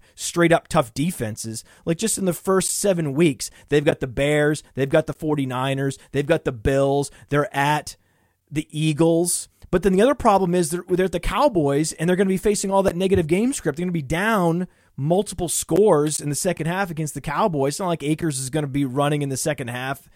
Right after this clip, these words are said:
in that game. You just can't build a case for him, especially in a traditional seasonal league. He'd be a guy that you trade for after a few weeks when the schedule softens up a little bit. But then it really doesn't soften up,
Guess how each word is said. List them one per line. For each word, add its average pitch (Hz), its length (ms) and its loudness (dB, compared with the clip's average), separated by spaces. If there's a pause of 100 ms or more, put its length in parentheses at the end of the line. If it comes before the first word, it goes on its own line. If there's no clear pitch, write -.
(140)
in 135 200 -6
that 165 300 -4
game. 127 460 -6 (360)
You 160 140 -4
just 214 240 -6
can't 208 320 -4
build 180 240 0
a 160 60 -2
case 214 360 -6
for 139 200 -6
him, 113 80 -8
especially 196 500 -4
in 147 80 0
a 127 60 -4
traditional 135 580 -6
seasonal 139 500 -6
league. 117 460 -6 (300)
He'd - 200 -4
be 269 120 -2
a 214 60 -4
guy 202 200 0
that 165 80 -8
you 165 120 -4
trade 226 500 -4
for 117 640 -4 (340)
after 165 320 -2
a 156 60 2
few 151 240 -4
weeks 175 540 -6 (220)
when 160 180 0
the 165 80 0
schedule 160 540 -2
softens 170 520 -4
up 233 180 -4
a 190 60 -6
little 135 220 -4
bit. 107 280 -8 (160)
But 196 160 -4
then 233 160 2
it 233 100 0
really 226 220 0
doesn't 240 380 0
soften 123 420 -2
up, 101 220 -10